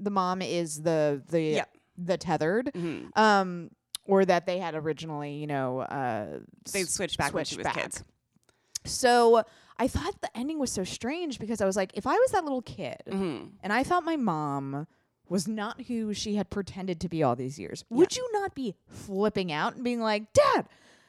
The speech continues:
Speaker 1: like, <laughs> Mom's evil"? It, to me, that look at the end, the more I thought about it, is a look of recognition.
Speaker 2: Yeah, and I mean, like, I get how it all can kind of come together, but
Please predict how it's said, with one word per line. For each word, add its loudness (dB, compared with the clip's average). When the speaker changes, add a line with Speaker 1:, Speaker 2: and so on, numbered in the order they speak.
Speaker 1:
like, 6
<laughs> 4
Mom's 6
evil"? 8
It, 0
to 2
me, -4
that 4
look 2
at -4
the -4
end, 0
the -2
more 6
I 2
thought 4
about 6
it, 0
is 4
a 0
look 0
of -4
recognition. -4
Speaker 2:
Yeah, 6
and 2
I 4
mean, 4
like, 2
I -2
get -2
how 0
it -2
all 2
can -10
kind -6
of -10
come -6
together, -2
but 8